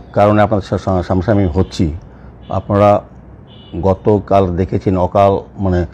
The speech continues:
এত বর্ষণ, অতি বর্ষণে আগরতলা শহরে বিভিন্ন প্রান্তে,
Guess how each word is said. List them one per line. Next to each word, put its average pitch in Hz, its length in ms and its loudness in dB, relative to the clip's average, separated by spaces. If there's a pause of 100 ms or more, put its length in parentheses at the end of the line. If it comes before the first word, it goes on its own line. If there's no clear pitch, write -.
(160)
এত - 260 -4
বর্ষণ, 92 440 0
অতি 87 220 -2
বর্ষণে 95 420 0
আগরতলা 95 440 -2
শহরে 95 520 0 (400)
বিভিন্ন 123 480 0 (100)
প্রান্তে, 98 400 2